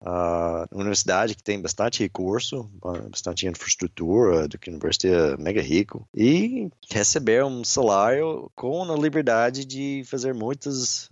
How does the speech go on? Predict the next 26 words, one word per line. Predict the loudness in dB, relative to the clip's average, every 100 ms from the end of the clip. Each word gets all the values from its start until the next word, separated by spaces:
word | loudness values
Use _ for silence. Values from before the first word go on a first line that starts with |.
| -6
de | 0 2
explorar | 2 0 2 2 2
muitas | -2 -4 -6 -10 -10
perguntas. | -10 -8 -8 -12 -14 -14 -14 -16 _ _ _ _ -2
Até | 0
eu | 0
não | 0
lembro | 2 2 0
exatamente | -2 -6 -8 -10 -10 -8 -6
o, | -4 -4 -6 -8
o | -12
que | -6 -2
o | 0
projeto | 2 2 4 2 0
que | -6
pagou, | -4 0 0 -2 -4 -6
ó, | -8 _
o | -6
salário. | -2 -2 -2 -2 -6 -10 -2
Mas | 0 2
dentro | 2 2 2 0
do | -4
grupo | -4 -4 -4
do | -8
pem, | -4 2 4 4
eu, | 2 0